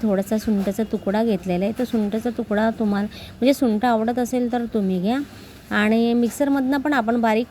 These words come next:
करू शकतो. मी इथे खलबत्ता आहे म्हणून जरा खलबत्त्यामध्ये मला आबडधोबड घ्यायचं आहे ना करून, म्हणून मी घेतलेला आहे.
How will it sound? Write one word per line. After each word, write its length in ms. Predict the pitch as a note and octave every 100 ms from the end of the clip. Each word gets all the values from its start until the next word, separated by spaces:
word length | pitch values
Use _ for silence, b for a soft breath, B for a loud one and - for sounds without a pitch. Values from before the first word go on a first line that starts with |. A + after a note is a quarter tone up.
| -
करू 260 | C4 C4+
शकतो. 520 | B3+ A3 - - A#3 D#4 - B B B -
मी 200 | A3 B3
इथे 180 | B3 B3+
खलबत्ता 480 | A#3 G#3 G#3 A3 A#3+
आहे 80 | A#3
म्हणून 340 | A#3 A#3 A#3
जरा 320 | A3+ A3 A3 A3
खलबत्त्यामध्ये 920 | G#3 F#3+ G3+ - A3 A3 A3 G#3+ G#3+
मला 240 | A3 G3 G3+
आबडधोबड 520 | F#3 F3+ F#3+ G3+ G3+
घ्यायचं 500 | G#3 F#3+ D#3+ E3 F3+
आहे 80 | A#3
ना 80 |
करून, 260 | C#4+ A#3+ G3+
म्हणून 260 | F#3+ G3 G#3
मी 180 | A3+
घेतलेला 480 | G#3+ F3 - E3 E3+
आहे. 200 | F3 A3